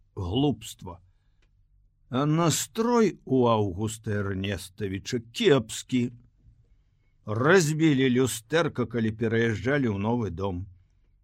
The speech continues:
Жыве цяпер бургамістр у асабняку, пабудаваным да вайны старшынёй спажыўсаюза.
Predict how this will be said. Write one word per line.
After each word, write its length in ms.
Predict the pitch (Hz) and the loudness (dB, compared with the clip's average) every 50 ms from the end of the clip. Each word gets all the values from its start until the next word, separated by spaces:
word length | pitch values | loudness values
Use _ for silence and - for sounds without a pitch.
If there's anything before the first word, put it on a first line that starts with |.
| _ _ - | _ _ -16
Жыве 560 | - 82 85 98 98 90 82 98 123 175 185 170 | -14 -10 -6 -6 -4 -4 -2 0 0 0 0 -2
цяпер 480 | - 151 151 151 - 160 160 156 147 | -4 -6 -6 -6 -4 -2 -2 -2 -2
бургамістр 960 | 120 123 139 131 117 92 107 120 120 117 113 117 120 117 - - - 113 104 | -2 -4 -4 -4 -4 -4 -4 -2 -2 0 0 0 -2 -4 -6 -10 -8 -6 -4
у 80 | 101 107 | -2 -2
асабняку, 800 | 120 - - - 143 151 147 151 165 180 185 165 - - 107 104 101 101 107 123 143 147 | -2 -4 -2 -2 -2 -2 -2 -4 -4 -6 -6 -8 -10 -10 -6 -4 -2 0 0 0 0 -2
пабудаваным 960 | - - 147 139 110 107 107 - 110 104 101 101 113 117 107 107 110 107 101 95 | -6 -6 -6 -6 -4 -4 -4 -4 -2 -4 -2 0 0 0 0 0 0 0 -2 -2
да 160 | 95 110 104 | -2 -2 -2
вайны 640 | 101 104 104 101 95 101 107 117 139 175 180 165 - - - - - - - _ _ _ | -2 -2 -2 -2 -2 -2 -2 -2 -2 -2 -4 -6 -8 -12 -16 -20 -20 -20 -20 _ _ _
старшынёй 1120 | - - - - - 127 117 113 - - - - 127 110 98 98 101 113 135 170 180 165 147 | -14 -14 -10 -4 0 0 0 0 -2 -4 -4 -2 -2 -2 -2 -2 -2 -2 -2 -2 -2 -4 -6
спажыўсаюза. 1600 | - - _ - 139 131 113 92 82 95 98 117 123 117 - - - 135 135 127 113 - - - - - - 98 92 95 - | -10 -14 _ -6 -4 -4 -4 -4 -4 -4 -4 -4 -4 -6 -10 -10 -10 -8 -6 -6 -6 -8 -10 -10 -12 -14 -14 -14 -16 -16 -18